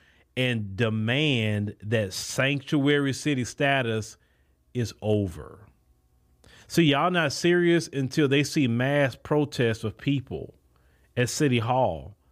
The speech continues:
demanding, and I mean people of all communities, not just black people, demanding the end of sanctuary city status and policies.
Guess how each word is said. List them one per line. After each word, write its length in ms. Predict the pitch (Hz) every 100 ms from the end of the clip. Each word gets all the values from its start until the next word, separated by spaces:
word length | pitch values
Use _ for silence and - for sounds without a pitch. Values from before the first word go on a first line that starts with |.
| _ _ -
demanding, 800 | 123 117 120 135 143 104 85 - -
and 120 | 110
I 60 |
mean 220 | 151 156 123
people 500 | - 175 - 135 -
of 160 | 135 -
all 380 | 139 160 170 160
communities, 600 | - 107 92 73 60 78
not 220 | 95 110
just 140 | 127
black 280 | 127 101 85
people, 320 | 73 67 - - _ _ _ _ _ _ _ 113
demanding 840 | 120 117 135 156 160 127 120 113
the 160 | 113 -
end 380 | 147 139 120 113
of 160 | 113
sanctuary 720 | - 131 127 - 131 113 113
city 300 | 110 - 107
status 480 | 98 139 131 127 123
and 160 | - 127
policies. 760 | 147 151 151 - - - -